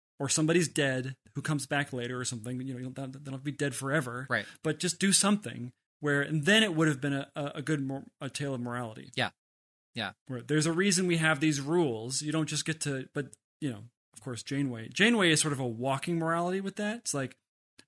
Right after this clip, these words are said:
Speaker 1: oh, you, you, you spout all these rules except when it's not convenient.
Speaker 2: Right.
Speaker 1: <laughs> And then you break them
Speaker 2: Morality be damned.
Speaker 1: willy-nilly.
Speaker 2: Yeah.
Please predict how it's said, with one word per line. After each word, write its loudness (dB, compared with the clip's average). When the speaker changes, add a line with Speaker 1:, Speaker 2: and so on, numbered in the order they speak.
Speaker 1:
oh, 2
you, 6
you, -2
you -4
spout 4
all 0
these 0
rules 0
except -4
when 0
it's -4
not -4
convenient. 0
Speaker 2:
Right. 6
Speaker 1:
<laughs> -4
And 2
then -2
you 4
break 2
them 2
Speaker 2:
Morality 4
be 4
damned. 4
Speaker 1:
willy-nilly. 0
Speaker 2:
Yeah. 0